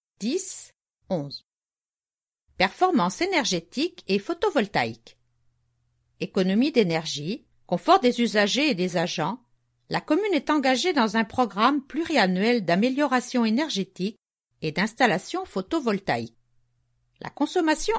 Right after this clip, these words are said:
annuelle d'énergie de la commune représente huit mille mégawattheures,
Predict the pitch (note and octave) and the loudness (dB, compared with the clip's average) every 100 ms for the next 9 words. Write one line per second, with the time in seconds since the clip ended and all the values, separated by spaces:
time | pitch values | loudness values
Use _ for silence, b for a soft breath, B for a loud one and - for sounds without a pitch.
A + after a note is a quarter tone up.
0 | - A#3+ A#3 F#4 D4+ A3+ G#3+ A3 G3+ E4+ | 2 2 2 0 2 2 4 0 0 -2
1 | B3 F#3 - - A#3+ G#3+ A#3 D4 - _ | 0 0 -2 2 4 4 2 0 -6 _
2 | _ _ - D#4 D#4+ E4 F4 F#4+ G4 - | _ _ 2 2 4 -2 2 -2 -2 -2
3 | E4+ F4 G4 D4+ A3+ G#3+ G3 F#3 - F3 | 0 0 2 2 4 2 2 0 0 0
4 | F#3 A3+ | 2 -2